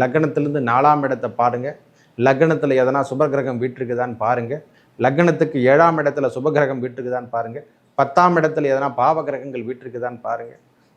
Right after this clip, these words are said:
சூரியன் இருக்க பெற்றாலும் அந்த கஜ, வஜ்ர யோகம் வேலை செய்யும். இந்த வஜ்ர யோகம் தனித்தன்மை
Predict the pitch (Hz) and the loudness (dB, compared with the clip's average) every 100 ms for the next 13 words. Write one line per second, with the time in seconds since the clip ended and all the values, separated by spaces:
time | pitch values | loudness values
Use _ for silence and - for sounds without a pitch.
0 | - 156 165 165 165 151 151 156 151 131 | -6 2 4 6 4 2 0 0 0 0
1 | 151 156 151 170 175 139 113 101 127 160 | -2 2 2 2 -4 -10 -8 -8 -2 -2
2 | 117 - _ _ _ 113 147 139 185 165 | -2 -10 _ _ _ 0 0 4 4 6
3 | 139 151 160 131 117 135 139 - 107 95 | 4 2 0 -4 -2 -2 -2 -6 -16 -16
4 | 107 - _ _ _ _ _ _ _ _ | -20 -20 _ _ _ _ _ _ _ _
5 | _ _ 107 117 127 165 156 147 135 185 | _ _ -8 -2 4 4 6 4 2 -2
6 | - - _ _ - 151 190 190 - 165 | -6 -20 _ _ 2 4 4 0 0 2
7 | 165 | 0